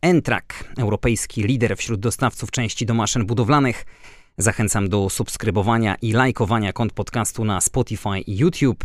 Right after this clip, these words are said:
I oczywiście nie zapominajcie odwiedzić i polubić facebookowej strony Jak nie zwiedzać świata.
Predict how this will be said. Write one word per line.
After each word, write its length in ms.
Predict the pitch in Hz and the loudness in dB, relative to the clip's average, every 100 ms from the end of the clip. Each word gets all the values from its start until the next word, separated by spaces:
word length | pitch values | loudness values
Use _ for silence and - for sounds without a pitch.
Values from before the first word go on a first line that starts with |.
| - - | -4 2
I 120 | 185 | 2
oczywiście 600 | 117 95 104 - 110 92 | 2 0 0 0 -2 0
nie 260 | 95 156 | 2 2
zapominajcie 640 | 147 - 101 95 98 101 107 | 4 2 0 -2 -2 -2 -4
odwiedzić 560 | 87 143 135 110 - - | 0 0 0 -2 -4 -8
i 80 | 117 | -4
polubić 560 | 101 107 101 92 - - | -2 -2 -4 -6 -10 -8
facebookowej 720 | - 143 120 107 127 101 92 | -4 -2 0 0 0 0 -2
strony 420 | - 120 104 92 - 101 | -4 -2 -2 -4 -8 -4
Jak 440 | 92 175 175 - 113 | 2 2 0 -6 0
nie 180 | 110 | 0
zwiedzać 440 | 90 92 - 104 - | 0 -4 -6 -8 -6
świata. 400 | - 95 - | -4 -4 -6